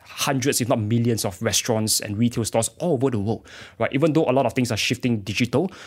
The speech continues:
um, the experience for the consumer might be changing, but we don't see that going away. Everybody will still dine out, people will still buy things outside, you know, in the shopping mall, retail, shopping, it's always still going to be there.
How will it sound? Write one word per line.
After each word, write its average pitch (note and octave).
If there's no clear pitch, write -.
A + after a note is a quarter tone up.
um, G#2
the -
experience F3
for B2+
the A2
consumer A#2
might G#2+
be G#2
changing, A#2+
but A2+
we A#2+
don't E3+
see -
that -
going A#2
away. G#2
Everybody A#2
will G#2+
still A#2+
dine B2
out, A#2+
people A#2
will G#2
still -
buy G#2+
things A2
outside, G#2
you G#2+
know, G#2
in G#2
the G2
shopping A2+
mall, G#2+
retail, G#2+
shopping, G#2+
it's G2
always A2
still -
going G#2+
to G2
be G2+
there. G2